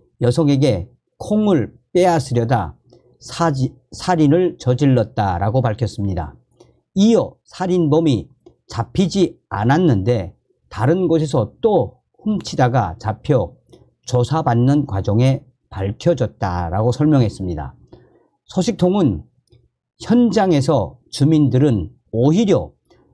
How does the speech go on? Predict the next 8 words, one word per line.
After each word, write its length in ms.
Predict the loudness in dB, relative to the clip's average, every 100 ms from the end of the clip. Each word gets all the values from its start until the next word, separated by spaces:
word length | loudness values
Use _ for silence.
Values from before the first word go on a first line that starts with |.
| _
먹을 520 | -6 0 0 0 -4 -2
것 220 | -2 -2
때문에 520 | -2 0 0 0 -4
살인까지 640 | -10 -2 0 0 0 0 2
하는 400 | 2 2 2 -2 _ _ _ _ _ _ _
우리 460 | 0 2 2 0 -4 _ _ -6
북한 540 | -6 -4 -2 0 0
사회를 640 | -2 0 2 4 2 -2